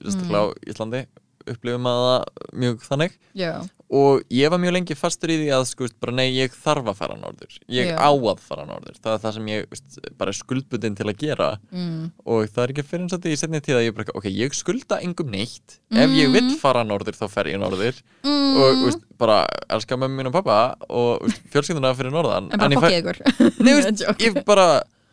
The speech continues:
Speaker 1: það er bara svolítið stór pakki að fara norður.
Speaker 2: Það er það.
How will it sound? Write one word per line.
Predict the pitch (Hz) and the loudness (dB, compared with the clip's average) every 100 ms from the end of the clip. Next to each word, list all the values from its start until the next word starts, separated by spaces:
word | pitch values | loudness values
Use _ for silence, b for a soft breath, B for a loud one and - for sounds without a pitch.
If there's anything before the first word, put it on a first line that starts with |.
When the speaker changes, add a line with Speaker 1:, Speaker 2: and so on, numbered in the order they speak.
| b b b - - 156 - - | b b b -20 -18 -16 -16 -6
Speaker 1:
það | - 170 180 | 2 4 4
er | 196 | 2
bara | - 196 | 0 -2
svolítið | 185 180 | 0 0
stór | - 208 262 | 2 2 0
pakki | 196 - - 101 | -6 -10 -6 -4
að | 76 123 | 0 0
fara | 131 151 147 | 2 2 2
norður. | 123 101 64 80 - - - | 0 -2 -4 -8 -10 -20 -6
Speaker 2:
Það | 185 170 | -2 -2
er | 175 | -4
það. | - 87 | -10 -10